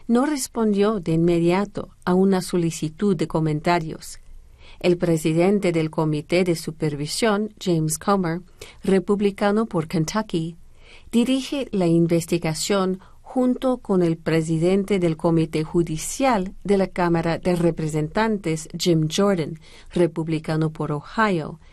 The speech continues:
y el presidente del Comité de Medios y Arbitrios, Jason Smith, republicano por Missouri.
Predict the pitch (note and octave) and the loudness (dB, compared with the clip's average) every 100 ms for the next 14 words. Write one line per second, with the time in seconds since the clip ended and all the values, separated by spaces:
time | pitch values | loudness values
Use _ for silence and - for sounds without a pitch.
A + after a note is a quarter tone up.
0 | - - - - - - A3 A3+ G#3+ - | -20 -20 -20 -20 -20 -2 2 2 0 -2
1 | B3+ C4 B3+ G3 F#3 F#3+ G#3 F#3 D#3+ - | -2 -2 0 0 0 0 0 0 0 0
2 | E3 E3 D#3+ F3 D3+ D#3 D#3+ F#3+ A#3+ A3 | 0 0 0 0 0 2 4 4 4 2
3 | E3+ D#3 D#3 - F3+ D#3+ D#3 F3+ B3 - | 2 0 -4 0 2 2 2 0 -2 0
4 | E3 D3+ D#3 - F3+ F#3+ F3 D#3+ D#3 A3+ | 0 0 -2 -10 0 2 2 0 -2 0
5 | F#3+ - - - - - F#3 F3 F3+ F3 | -2 -6 -18 -20 -16 -2 0 0 -2 -4
6 | E3 D#3 F3+ F3 F3+ F3 E3 D#3+ D#3 F3 | -4 -2 0 0 0 -2 0 0 2 0
7 | E3+ D#3 - | -2 -4 -12